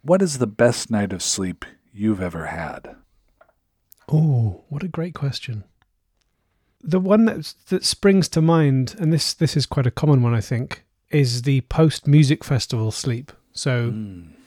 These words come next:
Speaker 2: uh, there's a music festival n-, near me in Wales called Green Man Festival. It's very good.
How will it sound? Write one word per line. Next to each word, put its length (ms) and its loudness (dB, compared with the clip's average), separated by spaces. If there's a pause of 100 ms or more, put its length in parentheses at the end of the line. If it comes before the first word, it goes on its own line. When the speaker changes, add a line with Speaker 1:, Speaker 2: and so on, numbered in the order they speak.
(480)
Speaker 2:
uh, 160 0
there's 160 0
a 40 4
music 240 2
festival 600 -2
n-, 80 -4 (100)
near 320 2
me 200 2
in 100 0
Wales 280 -2
called 300 -6
Green 260 4
Man 200 2
Festival. 560 -6 (240)
It's 100 -20
very 180 -2
good. 420 -4